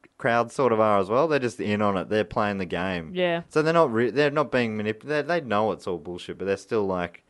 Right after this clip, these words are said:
Speaker 1: their role is to hate the heel and to love the hero. That's just how it goes. And I think in some instances it goes the other way. Like, they'll turn on a guy and, and I think, like, The Rock early on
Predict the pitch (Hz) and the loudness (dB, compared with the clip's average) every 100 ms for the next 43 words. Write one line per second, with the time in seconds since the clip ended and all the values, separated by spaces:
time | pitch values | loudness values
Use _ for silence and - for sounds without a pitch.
0 | _ _ 131 107 98 101 98 92 87 - | _ _ 0 2 4 4 4 2 -4 -6
1 | 90 101 92 90 90 107 107 90 87 _ | -2 -2 -2 -8 -4 -2 0 0 -6 _
2 | - 95 110 92 95 90 92 90 87 85 | -14 -4 -2 0 0 -2 -4 -4 -4 -8
3 | _ _ _ 110 127 107 82 87 95 104 | _ _ _ -2 0 2 0 -4 -10 -4
4 | 85 76 92 104 80 - _ - - 127 | -4 -4 -2 -2 -4 -10 _ -20 -16 -4
5 | 143 180 165 160 - 143 143 139 131 135 | -2 -2 -4 -8 0 0 2 -4 -6 -12
6 | - 110 104 110 101 98 95 95 117 151 | -8 -6 0 0 2 0 0 0 0 0
7 | 104 - _ - 95 - 98 95 90 90 | -2 -4 _ -2 -2 -2 -4 -4 -4 -6
8 | 85 87 87 87 - 92 87 82 _ _ | -4 -2 -2 -4 -8 -10 -10 -14 _ _
9 | - 117 123 104 101 - 76 98 87 92 | -10 -6 -4 -2 -4 -6 -12 -8 -2 -2
10 | - 92 90 85 85 104 135 | -2 -2 0 -2 -4 -8 -12